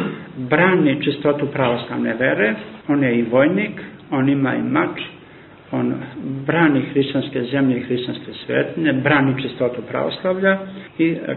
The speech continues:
kažem, tako ga vide, e, njegovi, e, životopisci. Prepodobni ovde možda nedoumicu i danas izaziva njegova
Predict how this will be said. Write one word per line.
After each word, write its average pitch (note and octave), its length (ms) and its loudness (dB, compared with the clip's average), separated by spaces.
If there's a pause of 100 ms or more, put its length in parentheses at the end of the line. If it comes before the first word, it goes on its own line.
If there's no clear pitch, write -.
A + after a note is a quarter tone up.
kažem, D3 340 4
tako C#3 300 2
ga C#3 100 4
vide, C3 440 4 (380)
e, C3+ 120 0
njegovi, C3+ 640 2 (260)
e, B2+ 240 -2
životopisci. C3 1000 -2 (260)
Prepodobni F3+ 840 2
ovde F3+ 340 2
možda D#3+ 680 2 (340)
nedoumicu D3 800 4
i C3+ 60 4
danas D#3+ 420 2
izaziva C3 800 2 (160)
njegova C3 680 2